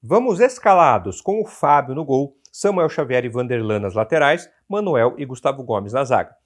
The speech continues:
O meio de campo tem o Arias, o Scarpa e o Lázaro. E o ataque com o Hulk, Cano Capitão e o Rei Arthur. Técnico, Fernando Diniz. Custo do time, cento e vinte e cinco vírgula zero três cartoletas.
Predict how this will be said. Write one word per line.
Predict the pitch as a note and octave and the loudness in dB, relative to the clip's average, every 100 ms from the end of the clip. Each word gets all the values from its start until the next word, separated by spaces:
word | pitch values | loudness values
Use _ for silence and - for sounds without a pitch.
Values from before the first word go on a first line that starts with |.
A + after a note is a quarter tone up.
| _ | _
O | - | -2
meio | F#3+ | 0
de | F#3 | 0
campo | F3+ B2+ G2 | -2 -4 -4
tem | G#2 | -8
o | F#2 C#3 | -4 0
Arias, | C#3+ F3+ F#3+ F#3 _ _ | 2 2 -2 -8 _ _
o | - | -12
Scarpa | G#2 - C3+ D3+ D#3+ F3 E3+ _ | -12 -2 4 4 4 -4 -4 _
e | F3+ | -8
o | G#3+ | 0
Lázaro. | E3+ A2 F#2 D#2 - _ | 4 4 2 -10 -14 _
E | A#3+ | 0
o | A3 | 2
ataque | F#3 C#3+ C#3 - C#3+ _ - | 4 4 2 0 -12 _ -8
com | A2+ | -6
o | F#2+ | -4
Hulk, | - G3 G#3+ G#3 G3 _ | -2 -2 -2 -10 -10 _
Cano | - A2+ A2 | -2 0 2
Capitão | D#3 - F#3 F#3+ F#3+ - | -2 0 -2 -2 -8 -12
e | E3 | -10
o | |
Rei | F3+ B2+ A#2+ | -8 -4 -2
Arthur. | B2+ - G2 _ _ _ | -2 -4 -12 _ _ _
Técnico, | E3+ F#3 F#3 F3 F#3 _ | 2 2 -2 -8 -10 _
Fernando | _ D3 A#2+ G#2 G#2 | _ 0 0 -2 -6
Diniz. | B2 D#3 A#2 - _ _ _ _ _ _ - | -6 -4 -4 -8 _ _ _ _ _ _ -6
Custo | B2 A2 C#3+ | -4 -4 -4
do | D#3+ | -4
time, | G3 G#3 G3+ - _ | -4 -4 -6 -10 _
cento | - - G#3 G#3 | -6 -2 -2 -2
e | |
vinte | E3+ E3 | -8 -8
e | E3+ | -10
cinco | - D3+ - | -10 -8 -8
vírgula | C#3 C3 B2+ C3 | -6 -6 -2 -2
zero | B2+ C3+ | 0 -2
três | - A2 G#2+ | -2 -6 -4
cartoletas. | - C3 D#3+ C#3 G#2+ - - | -4 -2 0 -2 -4 -10 -20